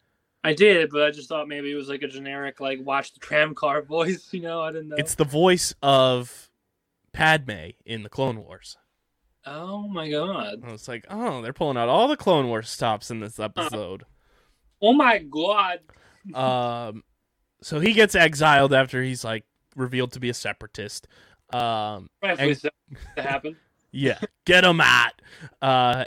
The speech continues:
Speaker 2: and granted an audience, uh, with the Mandalorian privateers, Bo-Katan challenges Axe Woves for leadership and defeats him. To help her ascendance, Mando admits his capture by the cyborg in the mines of Mandalore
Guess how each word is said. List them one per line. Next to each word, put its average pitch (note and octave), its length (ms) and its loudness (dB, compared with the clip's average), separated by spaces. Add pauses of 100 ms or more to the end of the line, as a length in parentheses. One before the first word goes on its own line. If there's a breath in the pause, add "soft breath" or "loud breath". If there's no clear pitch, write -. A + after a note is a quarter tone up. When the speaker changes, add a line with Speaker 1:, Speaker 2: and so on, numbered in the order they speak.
Speaker 2:
and D3 140 -2
granted F3 320 4
an D3+ 140 2
audience, D#3+ 600 2 (140)
uh, A#2+ 540 2 (400)
with D3 140 0
the C3 40 -6
Mandalorian C#3+ 580 2
privateers, D3 600 2
Bo-Katan D#3 640 0
challenges C3+ 600 -2
Axe C#3 260 0
Woves C#3 420 2
for A#2+ 140 -10
leadership E3 680 -4
and C3 200 -2
defeats - 400 -10
him. C3 240 -2 (480 soft breath)
To G#2 100 -10
help A#2+ 240 -2
her B2+ 80 -2
ascendance, B2+ 480 -6
Mando C#3 320 -2
admits C#3 380 -2
his B2+ 120 -10
capture C3+ 460 -4
by C#3+ 140 0
the B2+ 80 -6
cyborg C3+ 600 -2
in B2 60 -6
the A#2 60 -6
mines B2 380 -4
of A#2+ 80 -14
Mandalore B2 600 -6